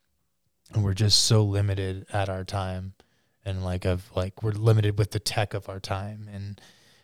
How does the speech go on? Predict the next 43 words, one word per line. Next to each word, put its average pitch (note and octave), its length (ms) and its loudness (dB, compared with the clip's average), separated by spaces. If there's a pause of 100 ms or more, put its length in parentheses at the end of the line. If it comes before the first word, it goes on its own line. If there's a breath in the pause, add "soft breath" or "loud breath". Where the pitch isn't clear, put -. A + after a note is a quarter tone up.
(100)
there's, A2+ 220 4
like, G#2+ 260 6
we're, A#2+ 300 4
we're A2 240 2
building A2+ 520 2
silicone G#2 560 0
parts G2+ 280 -6
as G2 160 -6
fast G2+ 340 0
as G2+ 140 -8
we G2+ 80 -4
can, G2 400 -4
but G2 100 -8
we're G2 100 -10
running G2 280 -4
out G2 140 -4
of F#2+ 100 -10
materials, F#2+ 580 0
and F#2+ 100 -4
so G#2 180 2
we're G2+ 100 -2
really G2+ 280 -2
limiting G2 460 -2
on F#2 160 -6
what G2+ 160 -6
we G2 120 -6
can F#2+ 220 -12
get G#2 300 -10
done. F#2+ 380 -4 (1400 loud breath)
And D3 100 12
there's C3 160 12
nothing C#3+ 240 8
cooler C3+ 300 10
to A#2 80 10
find A#2+ 260 6
in A2+ 100 6
space A2+ 420 4
other G#2+ 220 4
than G#2 120 2
more G#2 220 4
rocks G2 680 2
until G2 380 0
we G2 380 2